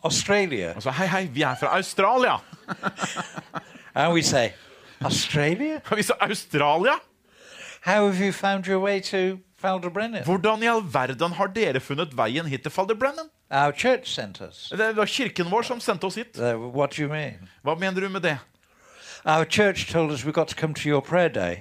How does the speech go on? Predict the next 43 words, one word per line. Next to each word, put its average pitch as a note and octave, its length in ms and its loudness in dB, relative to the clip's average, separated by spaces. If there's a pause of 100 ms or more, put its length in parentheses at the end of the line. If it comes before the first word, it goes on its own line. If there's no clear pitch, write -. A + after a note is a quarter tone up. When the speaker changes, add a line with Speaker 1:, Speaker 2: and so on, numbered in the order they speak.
(120)
Speaker 2:
Nei, F3 140 0
menigheten F3+ 720 0
vår, G#3+ 160 2
de F3 180 2
sa, F#3 240 4
«Vi F3 320 -2
må G#3 240 2
reise F3+ 320 0
og F#3 120 2
delta D#3+ 340 8
Speaker 1:
So F#3 80 4
Speaker 2:
på D#3+ 80 -8
bønnedagen D#3 500 2
deres.» G#3 280 0
Speaker 1:
they D#3+ 160 6
paid F3 340 0
us B2+ 240 2
to D3 100 -8
travel A#2 680 0
from C3+ 600 -2 (180)
Australia C3 840 2 (960)
to - 140 -2
London D3+ 800 2 (680)
to E3 160 -2
Wales C#3 600 2
Speaker 2:
Så - 380 -6
de D#3+ 220 -2
har E3+ 160 0
betalt D3+ 400 0
oss B2+ 180 0
for C3+ 80 -6
å D3 100 2
reise D#3 280 0
fra D3+ 80 2
Speaker 1:
to D#3+ 40 4
Speaker 2:
Australia E3+ 320 6
til F#3 80 6
Speaker 1:
Falderbrennen. F3+ 380 6
Speaker 2:
London F3 300 2
til F#3 120 0
Wales E3+ 400 2
til G3 100 0
Falderbrennen. G#3 840 2